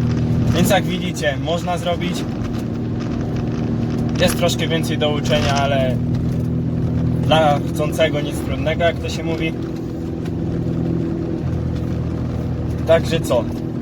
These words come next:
Jeżeli jesteście, jeżeli czujecie, inaczej, jeżeli czujecie tą pasję do ciężarówek, chcecie iść w ten kierunek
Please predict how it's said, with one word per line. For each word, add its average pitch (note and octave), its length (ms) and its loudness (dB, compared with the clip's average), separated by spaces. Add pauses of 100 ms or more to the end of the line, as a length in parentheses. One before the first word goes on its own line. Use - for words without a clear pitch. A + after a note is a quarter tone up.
(280)
Jeżeli G#3 300 2
jesteście, G3+ 600 0 (2250)
jeżeli F#3 260 6
czujecie, F3 520 4
inaczej, - 320 4
jeżeli - 260 2
czujecie E2 440 4 (1600)
tą D#3+ 140 4
pasję D3+ 420 2
do C#3+ 80 0
ciężarówek, C3+ 640 0 (800)
chcecie E3 340 2
iść D#3 120 0
w - 80 -2
ten D#3+ 180 2
kierunek C3+ 420 2